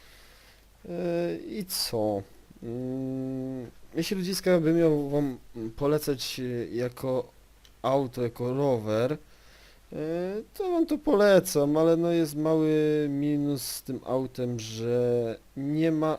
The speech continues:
za bardzo, e, powiedzmy tak, nie ma za bardzo,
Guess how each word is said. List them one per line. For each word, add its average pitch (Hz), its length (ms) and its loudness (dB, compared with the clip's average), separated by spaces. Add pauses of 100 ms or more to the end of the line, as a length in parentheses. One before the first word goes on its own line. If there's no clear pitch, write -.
(100)
za 123 260 -2
bardzo, 123 760 -2 (720)
e, - 60 -12 (4000)
powiedzmy 120 460 -4
tak, 120 200 -6
nie 165 120 2
ma 165 120 2
za 127 140 -2
bardzo, 131 960 -2